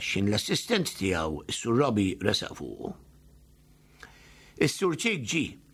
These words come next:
għallu. Is-Sur Chick, eh, x'inhu kun jomu bħalissa?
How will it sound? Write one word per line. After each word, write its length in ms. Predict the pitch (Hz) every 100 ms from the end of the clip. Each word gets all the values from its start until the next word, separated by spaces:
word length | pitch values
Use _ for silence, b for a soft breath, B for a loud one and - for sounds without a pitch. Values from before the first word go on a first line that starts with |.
| - -
għallu. 320 | 110 95 50 - - - - _ - - b b b b b b b -
Is-Sur 560 | 120 139 - 170 147
Chick, 500 | - 117 - - -
eh, 600 | 104 107 113 131 170 196
x'inhu 440 | 175 - 277 269 233
kun 160 | 254
jomu 320 | 226 226 240 240
bħalissa? 560 | 123 120 117 - 202